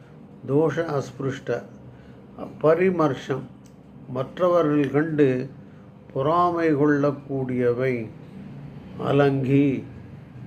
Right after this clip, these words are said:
மற்றவர்களால் எட்ட முடியாதவை,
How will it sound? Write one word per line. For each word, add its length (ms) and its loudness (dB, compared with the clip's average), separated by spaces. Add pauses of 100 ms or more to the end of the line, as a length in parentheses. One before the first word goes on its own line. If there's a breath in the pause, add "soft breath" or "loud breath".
மற்றவர்களால் 1160 0 (720)
எட்ட 400 -2
முடியாதவை, 800 2